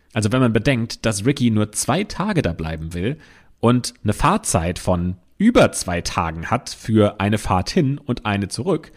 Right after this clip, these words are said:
dann dauert ja die Fahrt länger, als der Aufenthalt am Ende ist. Nach seiner Ankunft in Orlando checkt er erstmal in der Econo Lodge ein. Das ist ein heruntergekommenes Motel.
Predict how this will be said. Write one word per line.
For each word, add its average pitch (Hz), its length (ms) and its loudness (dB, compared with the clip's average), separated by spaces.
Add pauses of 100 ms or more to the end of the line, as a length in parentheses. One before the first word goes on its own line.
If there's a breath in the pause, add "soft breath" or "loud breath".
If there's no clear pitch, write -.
(340 loud breath)
dann 104 100 -2
dauert 196 240 4
ja 160 140 4
die 127 80 0
Fahrt 160 320 0
länger, 147 300 2
als 120 180 -6
der - 100 0
Aufenthalt 95 480 0
am 82 100 -4
Ende 76 220 -8
ist. - 340 -10 (1000)
Nach 139 160 0
seiner 139 260 2
Ankunft 104 540 -2
in 104 180 -4
Orlando 98 540 0 (180)
checkt - 260 -4
er 104 80 2
erstmal 104 580 0
in 104 200 0
der 98 300 2
Econo 120 400 -2
Lodge 78 340 -4
ein. 82 300 -6 (420 loud breath)
Das 90 220 -6
ist - 220 -6
ein 87 160 -2
heruntergekommenes 98 960 2
Motel. 92 640 0